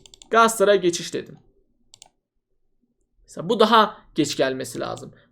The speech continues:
Bunu da bin iki yüz. Tam nokta atışı. Okey dedim.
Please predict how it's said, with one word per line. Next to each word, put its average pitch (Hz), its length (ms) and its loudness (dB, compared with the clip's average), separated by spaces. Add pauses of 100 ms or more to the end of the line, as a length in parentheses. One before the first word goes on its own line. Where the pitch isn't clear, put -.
Bunu 220 200 4
da 190 280 2 (600)
bin 185 60 -6
iki 180 220 -6
yüz. - 300 -14 (4000)
Tam 190 260 0
nokta 220 300 2
atışı. - 300 -2
Okey 220 400 2
dedim. 131 220 -10